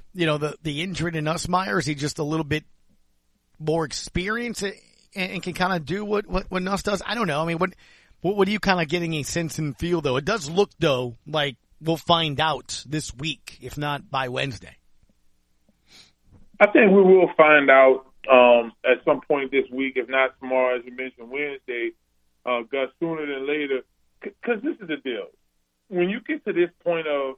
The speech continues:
Speaker 2: training camp, when, you know, the students are back in school
Speaker 1: Mm-hmm.
Speaker 2: and, um, you have a game coming up within the next week, you don't wanna bring that confusion on. I mean, I know it was one year or two years. Actually, uh, <laughs> last year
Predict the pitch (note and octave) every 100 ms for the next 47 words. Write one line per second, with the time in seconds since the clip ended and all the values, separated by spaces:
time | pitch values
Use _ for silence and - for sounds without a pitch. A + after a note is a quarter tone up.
0 | _ _ _ _ _ _ _ - E3+ E3+
1 | D#3+ - D3+ D3 C#3+ - C3 B2+ B2+ C#3+
2 | C3 B2 - - F3+ F3 E3 D#3+ C#3+ C#3+
3 | C#3+ C#3+ - _ D#3 D3 C#3+ C#3 C#3 _
4 | _ - A#2 C3+ C3 C3 B2+ B2 A2+ B2
5 | A#2+ - _ _ _ _ _ - C#3 B2
6 | D3 C#3+ C3+ C3 B2 _ _ _ _ C3+
7 | B2+ C#3 D3 D3 - D3+ D3 C#3+ C#3 C#3
8 | C#3 C#3 C#3 C#3 - - D3 C#3+ _ _
9 | _ E3 G3 F3+ E3+ D#3 C3+ D3+ D3+ C#3+
10 | - C3+ - D#3+ D3+ C3 C3 C3 A#2+ A#2+
11 | B2+ C3+ D#3+ E3 D#3 D3 - D3 C#3+ C#3
12 | C3 B2+ A#2+ _ _ - G#2 - C3+ A#2
13 | G#2+ A2+ A#2 - A2+ G#2+ G#2 _ B2 G#2+
14 | A#2 A2+ A#2+